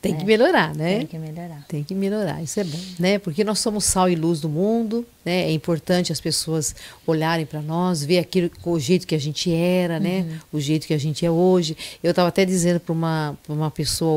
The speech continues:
Speaker 1: hoje, né? Uma irmã hoje, é, assim, é interessante porque às vezes a gente fica tão preocupado em querer ganhar batalhas, né? Ganhar algumas batalhas, aquelas batalhinhas assim, né?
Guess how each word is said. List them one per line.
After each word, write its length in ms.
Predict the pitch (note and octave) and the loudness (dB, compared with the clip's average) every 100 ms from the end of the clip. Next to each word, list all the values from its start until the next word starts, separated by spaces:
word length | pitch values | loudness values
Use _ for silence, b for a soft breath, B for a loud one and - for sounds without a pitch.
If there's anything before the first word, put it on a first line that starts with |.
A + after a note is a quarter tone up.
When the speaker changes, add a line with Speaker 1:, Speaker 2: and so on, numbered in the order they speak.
| D#3+ | 2
Speaker 1:
hoje, 240 | F#3 D#3+ | 2 0
né? 100 | D#3+ | -2
Uma 120 | D#3 | -2
irmã 260 | D3+ D3 D#3+ | -2 -2 -2
hoje, 340 | E3 F#3 F3 B B B B E3+ | -2 -2 -4 B B B B 0
é, 480 | F3 F3 E3+ D#3+ D3+ - - - - - - - | 2 2 2 0 -4 -12 -20 -20 -8 -8 -8 -4
assim, 360 | E3+ - G3 - - _ B B B B B _ _ _ _ | 0 0 0 -6 -16 _ B B B B B _ _ _ _
é 80 | G#3+ | 2
interessante 580 | A3 A#3+ A3 - G#3+ G3+ | 4 6 6 6 2 0
porque 800 | - A3 - A3 G#3 G3+ G3 F#3+ F#3 | -2 -4 -2 2 4 6 6 6 2
às 100 | F#3 | 2
vezes 100 | G3 | 0
a 40 | |
gente 180 | G3 - | 0 -2
fica 260 | A3+ A3 G#3+ - - | -2 -2 -4 -6 0
tão 140 | D#4 | 0
preocupado 480 | E4 C4+ A3 G3+ F#3+ | 2 0 0 0 2
em 60 | F#3 | 0
querer 260 | G3+ F#3+ | 2 0
ganhar 480 | F3 G3 F#3+ F3 A3 | 2 2 2 2 2
batalhas, 920 | F#3 D#3 - F#3 F#3 D3+ D3+ - - - - | 0 -2 -2 -2 0 -2 -4 -2 -2 -4 -6
né? 260 | D#3 F#3 F#3+ | -2 0 0
Ganhar 460 | D3 D#3+ D#3 G3 F#3 | 0 -2 0 0 -2
algumas 300 | D#3 D#3 D3 | -2 -4 -4
batalhas, 480 | D#3 - D#3+ D#3+ | -6 -6 -6 -6
aquelas 260 | D#3 - D#3+ | -8 -8 -6
batalhinhas 680 | D#3 E3 D#3 D#3 F3+ E3+ D3 | -6 -6 -4 -2 -2 -2 -2
assim, 320 | C#3 A3+ A3+ | -4 -2 -2
né? 180 | A3+ | -2